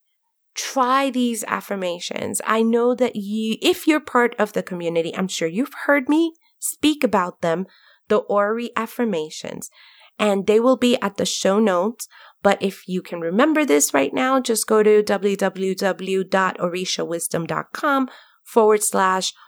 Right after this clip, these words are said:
ori, and that's O R I, and print them. Carve out time to get to know them and spend time on a daily basis with them.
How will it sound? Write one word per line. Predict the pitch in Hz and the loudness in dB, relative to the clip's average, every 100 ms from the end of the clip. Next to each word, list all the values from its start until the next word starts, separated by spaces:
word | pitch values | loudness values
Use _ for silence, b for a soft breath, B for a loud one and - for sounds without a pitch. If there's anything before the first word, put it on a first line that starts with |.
| b - | b 2
ori, | 202 208 196 214 269 339 | 4 4 2 0 0 -2
and | 190 | -4
that's | 185 180 - | -4 -6 -2
O | 185 180 | -2 0
R | 180 - | -4 -6
I, | 180 180 196 262 - b b b b - | -8 -6 -4 -6 -8 b b b b -4
and | 208 202 202 196 - | 0 0 -2 -4 -14
print | - 330 381 - | -4 0 0 2
them. | 220 175 170 b b b _ | 0 0 -6 b b b _
Carve | - - 240 302 302 | -4 2 2 2 0
out | 285 262 | -2 -4
time | - 247 240 240 240 233 - | -4 0 2 4 2 0 -6
to | - - 233 226 226 226 220 b b b - 180 | -8 -2 0 2 2 0 -2 b b b -12 0
get | 233 226 | 0 0
to | - 220 | 2 2
know | 202 202 226 | 4 4 2
them | 254 254 262 - _ | 2 2 0 -4 _
and | 208 214 214 208 | -2 2 2 0
spend | - - 254 277 269 | -2 2 4 4 0
time | - 226 214 208 | -2 0 2 2
on | 196 180 | 0 -2
a | |
daily | 175 190 202 202 | -2 -2 0 -4
basis | - 185 190 - 160 - | -2 0 0 -4 -4 -4
with | 151 147 - | -6 -8 -10
them. | - - | -12 -12